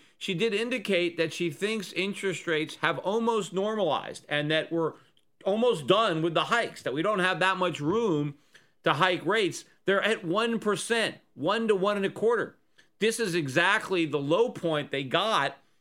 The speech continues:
when Greenspan lowered them down to inflate the housing bubble. And now we're almost normal? By what textbook is a one percent, uh, rate normal? But I think, you know, she's acknowledging that there's not much room to go given the amount of debt that we have. Now,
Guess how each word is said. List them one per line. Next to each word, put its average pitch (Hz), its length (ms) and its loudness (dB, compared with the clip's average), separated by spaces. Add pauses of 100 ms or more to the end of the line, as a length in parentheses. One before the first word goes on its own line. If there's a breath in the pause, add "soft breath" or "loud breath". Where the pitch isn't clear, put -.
(180)
when 156 300 0
Greenspan 151 800 0
lowered 139 340 0
them 135 160 -2
down 139 260 2
to 147 120 0
inflate 156 380 -2
the 160 100 2
housing 202 380 2
bubble. 113 260 2
And 139 160 0
now 185 200 2
we're 180 160 2
almost 175 420 -2
normal? 190 520 0 (300 soft breath)
By 165 160 2
what 165 320 -2
textbook 151 580 -2 (260 soft breath)
is 160 160 -2
a 156 80 2
one 180 300 0
percent, 165 580 -2
uh, 139 240 2
rate 160 420 0 (220 soft breath)
normal? 147 640 0 (300 loud breath)
But 160 120 0
I 170 120 4
think, 196 380 -4
you 175 100 -2
know, 147 100 0
she's 147 320 -2
acknowledging 143 800 0
that 131 160 -4
there's 123 200 -6
not 160 220 0
much 147 240 -4
room 143 300 -2
to 131 60 -2
go 143 580 0 (100)
given 147 300 -2
the 139 100 -4
amount 131 280 -2
of 110 80 -6
debt 165 220 -2
that 139 100 -4
we 123 140 -2
have. 110 260 0
Now, 139 260 0